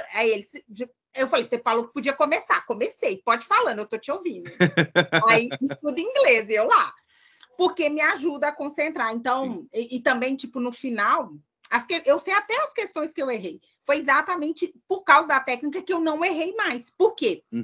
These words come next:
Speaker 1: Eu perdi uma. Quando eu vi, quando eu tô esperando vir a questão, não veio, veio a seguinte, eu, "Opa, <laughs>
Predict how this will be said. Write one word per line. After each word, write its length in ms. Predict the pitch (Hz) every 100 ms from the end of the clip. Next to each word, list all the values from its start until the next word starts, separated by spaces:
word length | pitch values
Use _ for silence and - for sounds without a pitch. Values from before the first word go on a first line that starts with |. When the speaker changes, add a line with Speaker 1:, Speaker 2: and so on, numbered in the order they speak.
| -
Speaker 1:
Eu 180 | 254 139
perdi 380 | 285 240 220 320
uma. 380 | 320 185 139 _ _
Quando 260 | - 440 466
eu 280 | 466 381 285
vi, 140 | 339 508 - _ _
quando 200 | 359 370
eu 120 | 392
tô 120 | 381
esperando 760 | 466 480 - 659 480 320 427 330
vir 300 | 202 269 311
a 60 |
questão, 360 | 277 240 233 277
não 180 | 427 466
veio, 220 | 330 403
veio 220 | 277 339
a 40 | 381
seguinte, 460 | 494 311 311 330
eu, 120 | 262 240
"Opa, 480 | 277 - 165 156
<laughs> 360 | - - 302